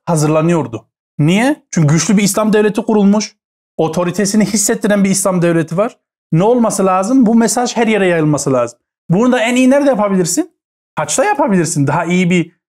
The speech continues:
şey var mı? İmkan var mı? Çünkü bakın haccı bugün düşünsek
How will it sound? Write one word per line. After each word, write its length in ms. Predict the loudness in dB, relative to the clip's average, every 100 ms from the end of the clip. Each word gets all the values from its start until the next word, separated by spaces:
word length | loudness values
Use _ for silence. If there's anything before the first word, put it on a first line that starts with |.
| _
şey 220 | -6 -2 0
var 140 | 2
mı? 240 | 2 0 0
İmkan 360 | -2 -2 0
var 120 | 0 2
mı? 160 | 2
Çünkü 280 | 2 0 2
bakın 220 | 0 0
haccı 400 | -2 -2 -2 2
bugün 420 | 2 4 0 -2 _ _ -4
düşünsek 560 | -2 2 0 0 -2